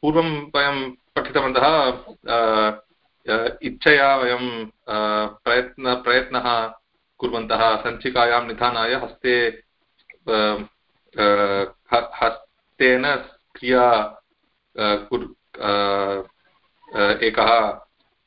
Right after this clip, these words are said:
अ, करोति इति वयं पठितवन्तः। परन्तु अत्र,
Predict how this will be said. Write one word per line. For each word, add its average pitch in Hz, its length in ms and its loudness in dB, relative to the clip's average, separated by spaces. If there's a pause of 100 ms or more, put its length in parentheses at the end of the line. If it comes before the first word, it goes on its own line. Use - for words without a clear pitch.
(380)
अ, - 20 -6
करोति 110 600 0
इति 107 480 -4
वयं 101 340 -2
पठितवन्तः। 104 840 -4 (340)
परन्तु 127 280 2
अत्र, 139 420 0